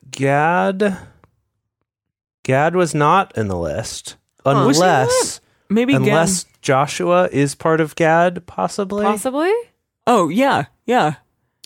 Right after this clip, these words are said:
Speaker 1: And then,
Speaker 3: Yeah,
Speaker 1: and
Speaker 3: yeah,
Speaker 1: then
Speaker 3: yeah. Maybe
Speaker 1: Eleazar the
Speaker 3: Gad's
Speaker 1: priest
Speaker 3: dead.
Speaker 1: would be Levi, who was
Speaker 2: Yeah,
Speaker 1: not listed.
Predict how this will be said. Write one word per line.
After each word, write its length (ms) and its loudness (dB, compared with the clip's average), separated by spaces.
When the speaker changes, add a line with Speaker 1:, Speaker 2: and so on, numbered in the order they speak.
Speaker 1:
And 160 0
then, 200 2
Speaker 3:
Yeah, 180 0
Speaker 1:
and 80 2
Speaker 3:
yeah, 60 4
Speaker 1:
then 80 2
Speaker 3:
yeah. 80 0
Maybe 60 2
Speaker 1:
Eleazar 460 4
the 60 0
Speaker 3:
Gad's 160 -2
Speaker 1:
priest 240 0
Speaker 3:
dead. 60 -8
Speaker 1:
would 140 -2
be 180 2
Levi, 520 0
who 140 -6
was 160 0
Speaker 2:
Yeah, 80 0
Speaker 1:
not 200 -2
listed. 300 -2